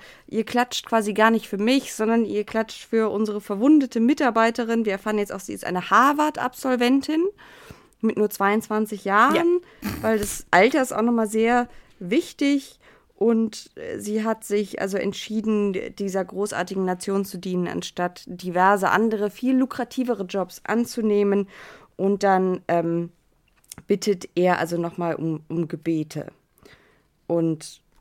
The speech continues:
Speaker 1: dann ist auch der Senior Staffer, der vorher gesagt hat, "Oh Gott, er geht off script", ist also sehr zufrieden, weil Jonathan das also absolut perfekt getan hat. Und "Everyone in America would be talking not only about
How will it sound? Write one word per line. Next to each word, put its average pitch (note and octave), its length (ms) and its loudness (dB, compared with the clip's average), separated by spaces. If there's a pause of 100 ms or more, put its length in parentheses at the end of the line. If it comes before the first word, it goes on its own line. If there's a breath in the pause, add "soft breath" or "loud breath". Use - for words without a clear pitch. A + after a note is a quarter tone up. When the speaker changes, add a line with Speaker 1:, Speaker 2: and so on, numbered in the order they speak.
(400)
Speaker 1:
dann G3+ 180 2
ist G#3+ 160 -4
auch G3+ 120 -2
der G3+ 140 -4
Senior A3+ 360 2
Staffer, A3+ 400 2
der A#3 140 0
vorher A3+ 240 2
gesagt G#3+ 300 0
hat, A3+ 180 -4
"Oh B3+ 100 4
Gott, E4 460 4 (320 soft breath)
er B3 120 -2
geht C4 240 0
off A3 100 -4
script", - 460 -2
ist - 240 -8
also G#3 220 -2
sehr A3 260 0
zufrieden, F4+ 600 2 (300)
weil G#3+ 220 2
Jonathan G#3 500 0
das G3+ 140 -2
also F#3 200 -4
absolut G3 440 -4
perfekt - 640 -10 (500 loud breath)
getan B3+ 600 0
hat. B3+ 320 -2 (460 loud breath)
Und G#3+ 440 2 (200)
"Everyone A#3 760 4
in G#3 100 6
America G3 800 2
would F3 220 -2
be D#3+ 180 -2
talking G3+ 680 0
not G#3+ 300 0
only A#3 460 2
about E3+ 400 0